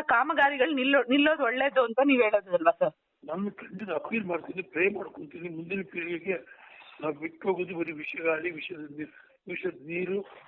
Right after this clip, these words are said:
Speaker 2: ಆ?
Speaker 1: ಹ್ಮ್.
Speaker 2: ಅವ್ರಿಗೆ ಬದುಕಿಗೆ ಬೇಕಾಗಿರ್ತಕ್ಕಂಥ ಒಂದು ವಸ್ತುನು ಬಿಡ್ತಾ ಇಲ್ಲ ನಾವು.
Speaker 1: ಹ್ಮ್. ಮತ್ತೆ ಈ ಭೂ-, ಭೂಮಿ ಮೇಲೆ ನಾವು ಒಬ್ರೇ ಇರೋಕ್ ಅಧಿಕಾರ ಅಂದ್ಕೊಂಡಿದೀವಿ, ಎರಡು ಕಾಲಿನ ಮನುಷ್ಯ.
Speaker 2: ಹಾ, ಹಾ.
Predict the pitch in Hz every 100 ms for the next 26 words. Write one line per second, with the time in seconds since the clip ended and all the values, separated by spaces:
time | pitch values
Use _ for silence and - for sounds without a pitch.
0 | _ _ _ - 175 214 - - _ -
1 | 220 185 170 143 135 175 - - 208 190
2 | 170 170 180 - - - - - 165 160
3 | 160 156 - 202 185 160 - 143 127 123
4 | 110 _ _ _ _ 208 190 175 151 _
5 | _ _ _ _ _ _ _ _ _ _
6 | _ _ _ _ _ - - 226 240 320
7 | 330 359 370 285 285 294 359 403 370 359
8 | 311 247 226 359 392 339 - 285 311 311
9 | 294 277 - 269 277 269 247 285 311 311
10 | 277 254 277 - 254 262 320 175 175 165
11 | 151 - _ 160 160 143 117